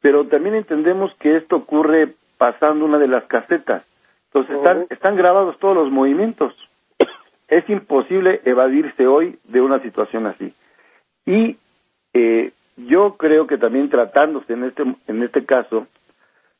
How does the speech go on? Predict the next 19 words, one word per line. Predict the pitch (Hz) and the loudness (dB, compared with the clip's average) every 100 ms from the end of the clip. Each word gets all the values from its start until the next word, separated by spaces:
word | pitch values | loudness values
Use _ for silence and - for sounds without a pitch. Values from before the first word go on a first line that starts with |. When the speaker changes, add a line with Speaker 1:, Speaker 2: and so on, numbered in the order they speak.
| _ _ - | _ _ 2
Speaker 1:
digo, | 170 147 | 2 4
qué | 143 | 2
desdicha | 156 147 147 160 | 2 2 0 -2
que | - | -2
le | 113 120 | 0 2
haya | 127 120 | 2 0
tocado, | 110 120 123 123 113 - - | -2 0 2 2 0 -2 -2
que | 139 | 0
le | 131 | 2
toca | 196 202 | 0 0
a | 139 | -2
cualquiera, | 104 95 170 143 - - _ _ _ _ - | -4 -2 2 2 0 -12 _ _ _ _ 0
pero | 117 | 0
en | 113 | 0
el | 113 | -2
caso | - 160 165 | 0 0 0
de | 160 | -2
Ana | 139 135 | 0 2
Gabriela, | 139 135 147 147 | 2 2 2 2